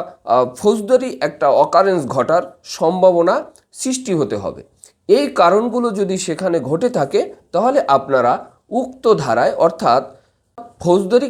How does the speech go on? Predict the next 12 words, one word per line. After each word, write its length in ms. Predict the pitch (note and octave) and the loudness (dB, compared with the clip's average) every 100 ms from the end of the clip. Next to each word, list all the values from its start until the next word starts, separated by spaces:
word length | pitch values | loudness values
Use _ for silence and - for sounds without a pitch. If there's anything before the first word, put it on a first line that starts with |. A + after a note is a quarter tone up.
| A#3 | 2
কার্যবিধির 600 | E3+ E3 G3 G#3 A3 B3 - - | 2 0 -4 -4 -6 -8 -10 -8
একশো 180 | D#3 - - | -4 -4 0
পঁয়তাল্লিশ 440 | E3 D#3+ G3+ A#3 A3 | 2 2 0 -2 -2
ধারা 160 | A3 G#3 D3+ | 0 2 2
অনুযায়ী 340 | D#3+ E3 G3 B3+ - - B2+ | 2 2 2 0 -10 -6 -4
আপনারা 340 | - D#3+ F3 D#4 - _ _ _ _ _ _ _ G#3 | 0 2 2 0 -4 _ _ _ _ _ _ _ 0
এই 140 | B3+ B3 | 0 0
পিটিশন 400 | F3 D#3+ - A3+ D3+ | -4 -4 -2 0 2
মামলা 260 | B2+ D3 B3+ - - | 2 2 0 -4 -4
করতে 240 | D#3 - G#2+ | -4 0 -4
পারবেন। 300 | - - - _ _ _ _ _ _ _ _ _ _ _ | -4 -16 -20 _ _ _ _ _ _ _ _ _ _ _
এখন 400 | - F3 C4 B3+ | 0 2 4 4